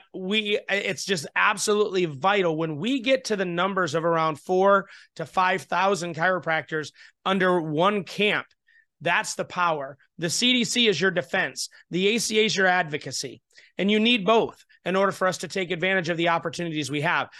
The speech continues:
So this is my challenge. Two, two of your colleagues, if you're not an A C A member, I'm,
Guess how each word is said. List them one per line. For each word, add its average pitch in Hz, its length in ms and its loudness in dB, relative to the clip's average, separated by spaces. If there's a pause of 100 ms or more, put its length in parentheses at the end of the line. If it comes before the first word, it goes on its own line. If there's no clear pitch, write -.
(140)
So - 160 -6
this 165 160 -2
is 196 100 -2
my 202 140 2
challenge. 196 480 -2
Two, 196 380 -2 (280)
two 254 260 2
of 247 100 2
your 233 120 2
colleagues, 185 520 0 (180)
if 156 120 0
you're 220 240 4
not 240 200 4
an 196 80 2
A 180 100 2
C 170 240 -2
A 165 80 0
member, 147 400 -6 (160)
I'm, 185 220 -2